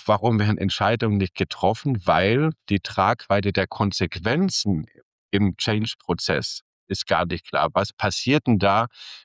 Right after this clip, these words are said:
wenn ich eine Entscheidung treffe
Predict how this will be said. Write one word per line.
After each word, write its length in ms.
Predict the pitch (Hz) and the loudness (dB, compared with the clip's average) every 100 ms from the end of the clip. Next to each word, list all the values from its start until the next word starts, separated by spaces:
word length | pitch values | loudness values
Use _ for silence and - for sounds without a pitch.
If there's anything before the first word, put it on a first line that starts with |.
| _ - | _ -2
wenn 240 | 110 117 - | 0 0 -2
ich 260 | 117 - | -4 -2
eine 180 | 95 98 | 0 0
Entscheidung 640 | 95 - 98 110 127 127 | 2 0 0 0 0 -2
treffe 560 | 113 - 120 - 135 147 | -4 -2 -2 0 0 -2